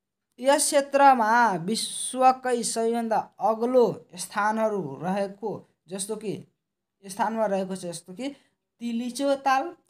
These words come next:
अन्नपूर्ण, निलगिरी जस्ता हिमालहरू पनि रहेका छन्।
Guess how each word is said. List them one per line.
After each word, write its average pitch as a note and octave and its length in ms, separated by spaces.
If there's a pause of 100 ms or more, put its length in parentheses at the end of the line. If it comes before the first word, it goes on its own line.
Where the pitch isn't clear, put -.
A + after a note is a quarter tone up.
(100)
अन्नपूर्ण, A3 680 (2000)
निलगिरी B3+ 680
जस्ता A#3 340
हिमालहरू G3+ 580
पनि F3 240
रहेका D3+ 260
छन्। B2 160